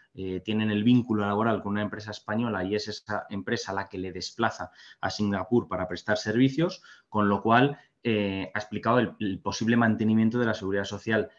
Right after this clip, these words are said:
en España siempre sujeto al mantenimiento de la relación laboral, sin perjuicio de las obligaciones que puedan derivarse allí en Singapur.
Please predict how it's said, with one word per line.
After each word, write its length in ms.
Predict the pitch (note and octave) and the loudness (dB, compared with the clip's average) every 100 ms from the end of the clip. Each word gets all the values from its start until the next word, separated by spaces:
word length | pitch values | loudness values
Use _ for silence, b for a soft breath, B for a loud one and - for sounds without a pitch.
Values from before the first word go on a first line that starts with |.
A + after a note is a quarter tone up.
| b b - | b b -6
en 120 | G#2 | -4
España 340 | - - A#2+ | -4 -2 -2
siempre 400 | B2 A#2+ A2+ A#2 | 0 2 2 2
sujeto 560 | A#2 A2 A#2 A#2 C#3+ C#3+ | -4 -4 -4 -2 -4 -2
al 180 | G#2 G2+ | -2 0
mantenimiento 720 | G#2 F#2+ F#2+ G2 G2+ G#2 A2 | 0 -2 -2 -2 0 0 0
de 100 | A#2+ | 0
la 100 | G2+ | -2
relación 400 | F#2+ E2+ - G2 | -4 -8 -8 -8
laboral, 360 | F2+ E2 D#2+ D#2 _ _ _ | -6 -6 -8 -12 _ _ _
sin 240 | - G2+ F2 | -10 -6 -6
perjuicio 420 | F2 G2+ G2 A2+ | -6 -6 -2 0
de 100 | C3 | 0
las 240 | F#2 F2+ | 0 -4
obligaciones 540 | E2+ F2+ F2 F2+ G2 - | -6 -6 -6 -6 -8 -6
que 100 | F2 | -6
puedan 260 | F#2 F#2 | -4 -2
derivarse 520 | F#2 F2 F2+ F2+ A#2+ - b b | -2 -2 -2 -2 -6 -6 b b
allí 180 | F2+ F#2 | -6 -4
en 60 | |
Singapur. 540 | F2 F#2+ E2+ D#2 E2 | -4 -8 -10 -10 -14